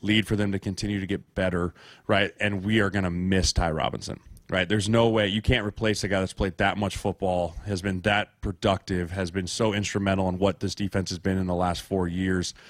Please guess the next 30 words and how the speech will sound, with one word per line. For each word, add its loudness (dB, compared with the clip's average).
He's 4
going 2
to -8
be 0
missed 0
in -2
the -2
first 0
half, 2
but 0
the -4
good 4
news 2
is 2
it's -2
only 4
the -2
first 0
half, -2
right? 4
So -2
let's 2
make 2
sure 0
that 2
we 2
can -2
go 6
out 4
there, 4